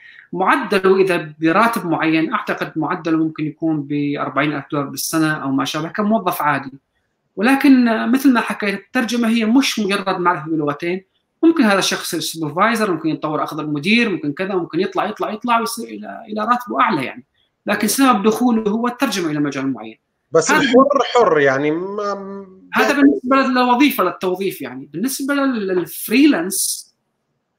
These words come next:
Speaker 1: هذا مفتوح. مفتوح، وأغلب الناس بيعملوا كمترجمين كدخل إضافي. يعني، ممكن شخص يكون موظف في الحكومة أو موظف في مكان معين ويشتغل مساءً،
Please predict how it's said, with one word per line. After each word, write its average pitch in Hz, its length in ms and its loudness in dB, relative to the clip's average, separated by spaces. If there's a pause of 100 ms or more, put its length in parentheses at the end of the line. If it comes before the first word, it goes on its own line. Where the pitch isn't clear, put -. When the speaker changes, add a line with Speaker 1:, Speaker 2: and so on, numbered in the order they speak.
(120)
Speaker 1:
هذا 208 180 -10
مفتوح. - 720 -12 (1200)
مفتوح، - 960 -8
وأغلب 190 640 -2
الناس 208 580 -2
بيعملوا 165 840 0 (180)
كمترجمين 170 760 -2
كدخل 165 440 -2
إضافي. 139 380 -6 (640)
يعني، 147 120 -2
ممكن 175 220 0
شخص - 340 -2
يكون 185 260 -4
موظف 170 360 -2
في - 60 -4
الحكومة 175 560 -2
أو 147 80 -4
موظف 147 300 -4
في 143 100 -4
مكان 139 300 -2
معين 175 440 -4 (420)
ويشتغل 220 420 0
مساءً، 190 520 2